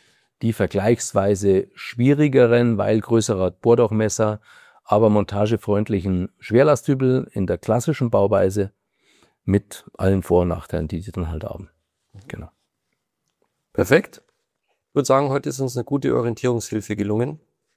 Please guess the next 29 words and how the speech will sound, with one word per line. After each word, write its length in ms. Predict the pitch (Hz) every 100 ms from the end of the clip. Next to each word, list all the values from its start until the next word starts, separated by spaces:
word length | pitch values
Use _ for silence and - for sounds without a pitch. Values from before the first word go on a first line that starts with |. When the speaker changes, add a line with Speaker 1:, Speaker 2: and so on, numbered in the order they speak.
| _ _ _
Speaker 1:
Ich 200 | - 95
denke, 260 | - 98 90
ja. 280 | 73 82 120 _ -
Speaker 2:
Ähm, 500 | 120 113 113 113 104 _ _ _ _ _ _
ja, 200 | 120 107 -
Leute, 400 | 117 - 156 107 _ _ _ _
schaut 240 | - 131
euch 100 | 151
die 120 | - 135
Spezifikationen 880 | 143 131 135 139 135 - 127 170
an, 240 | 185 165 170
gerne 260 | 135 147
bei 80 | 143
uns 300 | 147 170 175
oder 160 | 151 131
eben 240 | - 131
auch 140 | 135 135
auf 140 | 139
den 140 | -
Seiten 300 | 120 151 -
der 100 | 127
Hersteller. 500 | 110 123 - 151 151 147 _ _ _ -
Ich 160 | 120
glaub, 240 | - 135 -
da 360 | 123 127 135 127
gibt's 180 | - -
natürlich 380 | 120 127 123
auch 160 | - 117
nochmal 460 | 123 117 117 113